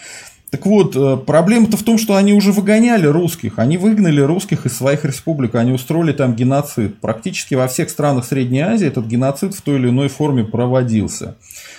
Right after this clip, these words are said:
А теперь они считают, что надо выгнать уже русских из Москвы. Была такая история, тоже наберите там, «Выгнать русских из Москвы», кричали мигранты. То есть это не мое мнение, это вот пишет пресса, что это реальная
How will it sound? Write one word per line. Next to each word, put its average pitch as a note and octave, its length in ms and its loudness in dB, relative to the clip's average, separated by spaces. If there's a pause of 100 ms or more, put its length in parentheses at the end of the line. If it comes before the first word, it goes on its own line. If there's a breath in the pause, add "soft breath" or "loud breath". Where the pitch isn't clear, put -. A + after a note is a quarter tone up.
(140 loud breath)
А A2 80 -2
теперь C#3 340 0
они F3+ 200 2
считают, F#3 400 -2
что - 160 -2
надо D3 240 0
выгнать E3 360 0
уже C#3+ 360 0
русских D#3 340 -4
из B2+ 140 -2
Москвы. C#3 520 0
Была A#2 280 0
такая C#3 320 -2
история, G#3+ 380 0
тоже D3 220 0
наберите B2 480 0
там, G#2 140 0
«Выгнать D#3+ 400 0
русских E3 400 -2
из A#2+ 80 -2
Москвы», D3 420 0
кричали F3 440 -2
мигранты. A#2 640 0 (460 loud breath)
То D3 60 -2
есть D3+ 120 0
это G3+ 160 0
не G3+ 300 4
мое A#3 300 4
мнение, C3 580 2
это D3+ 280 0
вот B2+ 260 -2
пишет G#3+ 320 -4 (140)
пресса, C3 560 -4
что B2 260 -6
это D#3 180 -4 (120)
реальная C3 680 0